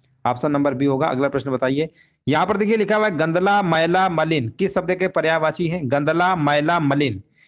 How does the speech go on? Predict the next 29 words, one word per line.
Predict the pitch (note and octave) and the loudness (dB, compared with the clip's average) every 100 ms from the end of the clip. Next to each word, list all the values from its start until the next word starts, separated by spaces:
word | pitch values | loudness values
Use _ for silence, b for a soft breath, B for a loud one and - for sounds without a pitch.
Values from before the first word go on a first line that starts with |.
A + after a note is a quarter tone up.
| b A#2 | b -2
ये | F3+ G3 | 0 0
सभी | F#3 E3+ F#3+ A#3+ | 0 0 2 2
जो | G#3 | 2
आपके | F#3 D#3 E3+ | 2 0 0
है | D#3+ | 0
ना, | F3 | 0
ये | E3+ | 0
पंकिल, | F#3 - E3 E3 - F#3+ G2+ F#2+ _ _ | -2 -2 0 0 0 0 -2 -6 _ _
पंकिल | E3 E3+ F#3+ G#3 | -2 0 0 0
लिखा | E3 E3 | 0 0
हुआ | D#3 D#3+ | 2 0
है, | |
ऑप्शन | D3 D#3+ | 0 -2
नंबर | D3+ D3 | -2 -2
सी, | C#3 F#3 F3+ | -2 -4 -2
पंकिल | D#3 D#3 D#3 F#3+ F#3 D3+ - - - | -2 -2 -2 -2 0 -4 -12 -20 -4
के | D#3+ | -4
पर्यायवाची | - C#3+ C#3+ C3 D3 | 0 0 0 0 -2
है, | E3 | 0
याद | C#3 C3 | 0 0
रखिएगा। | C3+ D3+ C#3+ E3 - b b - | -2 -2 -2 -2 -6 b b -4
ऑप्शन | C#3 C3+ E3 | -4 -2 -2
नंबर | D#3 D3+ | 0 0
यहाँ | C#3 C3+ | 0 0
पे | C#3 | -2
आपका | B2+ C3+ | -2 -4
सी | C3+ | -2
होगा, | A2 G#2+ | 0 -2
पंकिल। | - A#2+ A#2 A#2 E2+ | -2 -2 -2 -2 -6